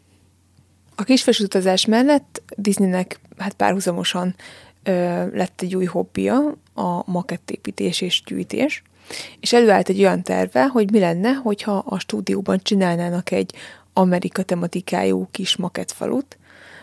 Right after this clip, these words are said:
és aztán ezzel a kis makettfaluval turnéznának az országban,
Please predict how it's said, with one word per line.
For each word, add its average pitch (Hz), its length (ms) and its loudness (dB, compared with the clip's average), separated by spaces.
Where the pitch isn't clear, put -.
és 190 340 0
aztán 190 500 2
ezzel 190 320 0
a 185 40 2
kis 185 160 0
makettfaluval 180 600 2
turnéznának 180 720 -2
az 170 120 -4
országban, 214 720 0